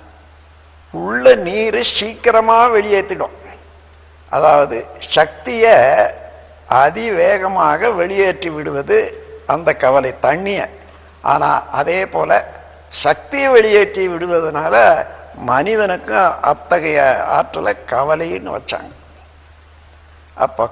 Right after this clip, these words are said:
கவலை என்றது ஒரு மனிதன்ட புகுந்தால் அவனாண்ட இருக்கக்கூடிய ஆற்றலை அவ்வளவு வேகமா வெளியேற்றி விட்டுடும், ஒன்றுமில்லாத ஆளாக ஆக்கிடும். அதனால கவலை என்பது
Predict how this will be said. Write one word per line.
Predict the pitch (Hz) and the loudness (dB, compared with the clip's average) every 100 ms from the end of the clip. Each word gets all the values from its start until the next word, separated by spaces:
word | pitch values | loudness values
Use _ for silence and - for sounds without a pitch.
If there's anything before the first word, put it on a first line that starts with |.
| - | -4
கவலை | 131 151 220 233 269 269 | 2 6 6 6 2 0
என்றது | 247 208 208 208 254 | 0 0 -2 0 0
ஒரு | 226 175 | 0 0
மனிதன்ட | 151 165 196 185 170 156 | -2 -2 -2 -2 0 0
புகுந்தால் | 131 - 120 120 131 156 - - - - - - | 0 -4 -14 -8 0 2 2 -2 -16 -20 -14 -2
அவனாண்ட | 143 151 170 214 226 | 0 2 0 0 -2
இருக்கக்கூடிய | - 190 160 160 | -2 -8 -8 0
ஆற்றலை | 143 - 294 175 160 233 - | 4 4 4 -2 0 0 0
அவ்வளவு | - 147 156 160 143 117 120 | -2 0 0 -2 -2 -4 -4
வேகமா | 160 196 175 170 147 123 190 233 | -2 0 2 2 -2 -4 -2 -4
வெளியேற்றி | 185 190 196 - - | -4 -4 -6 -6 -14
விட்டுடும், | - - - - - - - - - - - | -16 -18 -18 -20 -20 -20 -20 -20 -20 -20 -6
ஒன்றுமில்லாத | 185 254 262 254 240 226 208 190 180 | -4 -4 -6 -6 -6 0 4 4 6
ஆளாக | 160 151 139 135 | 4 4 2 -2
ஆக்கிடும். | - - - - - - - - - - - - - - - | -4 -12 -16 -18 -20 -20 -20 -20 -20 -20 -20 -20 -20 -20 -8
அதனால | 143 160 175 202 | -4 -2 0 0
கவலை | - 131 151 208 233 | -2 -4 2 2 2
என்பது | 196 147 151 202 185 117 - | -2 -4 -6 -6 -6 -8 -14